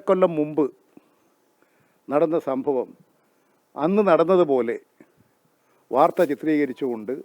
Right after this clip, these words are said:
ഇതുപോലൊരു സംഭവം ആവർത്തിക്കുകയുണ്ടായി. ഇതിങ്ങനെ തുടർച്ചയായി നടത്തിക്കൊണ്ടിരിക്കുന്ന ഒരു നടപടിയാണ്. അപ്പോൾ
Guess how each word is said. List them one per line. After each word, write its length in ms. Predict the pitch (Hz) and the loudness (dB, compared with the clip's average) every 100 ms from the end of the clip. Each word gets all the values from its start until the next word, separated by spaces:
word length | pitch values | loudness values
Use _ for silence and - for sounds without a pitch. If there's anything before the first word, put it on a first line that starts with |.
| - | -8
ഇതുപോലൊരു 380 | 139 143 135 131 127 | -4 -2 -2 -4 -6
സംഭവം 280 | 120 113 113 | -10 -8 -8
ആവർത്തിക്കുകയുണ്ടായി. 680 | 113 117 120 101 85 - - _ _ _ _ _ _ _ _ _ _ _ _ _ _ | -8 -10 -12 -14 -16 -18 -20 _ _ _ _ _ _ _ _ _ _ _ _ _ _
ഇതിങ്ങനെ 280 | 135 160 165 156 | -2 0 0 2
തുടർച്ചയായി 520 | 151 165 - 196 185 165 | 0 0 0 2 4 2
നടത്തിക്കൊണ്ടിരിക്കുന്ന 760 | 131 156 147 143 131 117 120 139 | -2 -4 -4 -4 -4 -4 -6 -6
ഒരു 80 | 120 117 | -8 -8
നടപടിയാണ്. 520 | 104 101 95 - _ _ _ _ _ _ _ _ _ _ _ _ _ _ _ _ | -10 -10 -14 -18 _ _ _ _ _ _ _ _ _ _ _ _ _ _ _ _
അപ്പോൾ 160 | - | -2